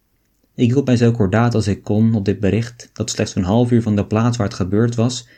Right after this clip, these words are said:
zulk een ijselijke gedaante had aangenomen. Maar ik gevoelde dat ik tot in het merg mijner beenderen toe ontroerde. Wanneer ik bekend word, dacht ik, zal ik ten minste aan vijfentwintig stukken gescheurd,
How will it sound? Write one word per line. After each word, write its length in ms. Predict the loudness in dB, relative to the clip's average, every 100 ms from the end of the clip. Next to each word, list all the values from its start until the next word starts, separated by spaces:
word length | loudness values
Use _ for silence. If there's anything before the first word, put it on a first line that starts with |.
| _ _
zulk 320 | 0 2 2
een 160 | 4 2
ijselijke 580 | 2 2 0 0 -2 0
gedaante 440 | 0 0 0 0
had 120 | 0
aangenomen. 720 | 0 -2 -2 -2 -2 -4 -6 -10 _ _ _ _ _
Maar 140 | 0
ik 100 | 0
gevoelde 420 | 0 0 2 2 2
dat 160 | 0
ik 340 | -2 -4 -12 -20 -4
tot 200 | -2 2
in 100 | 2
het 100 | 2
merg 400 | 4 2 0 0
mijner 260 | 0 2
beenderen 420 | 2 2 2 0
toe 200 | 2 0 0
ontroerde. 680 | 0 0 0 -2 -4 -8 -14 _ _ _ _ _
Wanneer 260 | 2 4 4
ik 100 | 4
bekend 380 | 0 0 0 0
word, 300 | -2 -2 -2
dacht 260 | -2 -2
ik, 280 | -4 -6 -10 _ _
zal 180 | -4 0
ik 100 | 2
ten 200 | 4 4
minste 320 | 4 2 -2
aan 180 | 0 2
vijfentwintig 720 | 2 2 2 0 0 -2 -2
stukken 340 | -8 -6 -4 -4
gescheurd, 680 | -6 -6 -4 -4 -6 -12